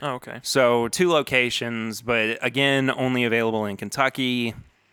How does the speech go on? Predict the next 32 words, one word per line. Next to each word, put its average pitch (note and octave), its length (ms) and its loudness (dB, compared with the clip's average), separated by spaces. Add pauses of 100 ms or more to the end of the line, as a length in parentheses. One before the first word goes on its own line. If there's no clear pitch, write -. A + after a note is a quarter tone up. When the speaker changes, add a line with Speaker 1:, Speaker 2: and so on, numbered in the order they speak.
(560)
Speaker 1:
And C3 120 -8
you're, C3+ 140 -4
like, B2 220 -2
looking B2 240 -8
at A2 140 -10
roughly, A2+ 540 -4
for A#2 180 -6
a A2+ 40 -6
seven A2 300 -8
five, G#2 320 -8
it'd G#2 120 -12
be, G#2+ 80 -12
like, G2 200 -12
a G#2 60 -12
hundred G2+ 260 -10
thirty F#2+ 200 -12
bucks. - 460 -12
Speaker 2:
Basically. A2 760 -2 (260)
Speaker 1:
Yeah. - 160 -8 (300)
Speaker 2:
Basically. A#2+ 560 -10 (540)
Speaker 1:
Uh, C#3 600 2 (1800)
I E3+ 100 2
don't C3 120 2
know. A#2 180 0
Putting F#3+ 280 -2
it E3 40 0
in D3 100 0
perspective C3 540 -4
of A#2 80 -12
how C3+ 120 -2
much B2+ 260 -4
a A#2+ 140 -6